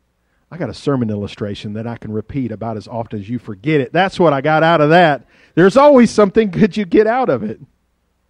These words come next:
See, the wilderness, there's good things to be found in the wilderness. You just can't see 'em at the time.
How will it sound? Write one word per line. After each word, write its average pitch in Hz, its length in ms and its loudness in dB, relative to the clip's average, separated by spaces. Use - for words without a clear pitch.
See, - 180 4
the 240 120 6
wilderness, 226 720 2
there's 214 240 2
good 302 300 2
things 262 280 2
to 226 100 4
be 214 140 4
found 247 360 0
in 208 80 2
the 190 60 2
wilderness. 190 560 4
You 220 60 0
just 277 160 -2
can't 226 200 -4
see 214 220 2
'em 170 120 2
at 139 120 -2
the 131 80 -6
time. 120 800 -8